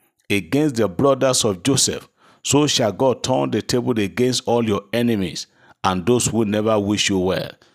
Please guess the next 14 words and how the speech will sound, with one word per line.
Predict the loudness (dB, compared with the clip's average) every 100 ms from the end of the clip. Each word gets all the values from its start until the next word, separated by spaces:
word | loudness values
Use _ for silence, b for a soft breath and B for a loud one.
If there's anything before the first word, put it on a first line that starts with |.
| b -4
in | -4 -2
Jesus' | -2 0 0 0 0 -2
name. | -4 -8 -12 B B B
Are | 0
you | 2 4
sick | 2 0 0
in | 0
any | 0 0
part | 0 0 2
of | 0 0
your | -2
body | 0 0 0
this | -2 -2 0 0
morning? | 0 0 -4 -8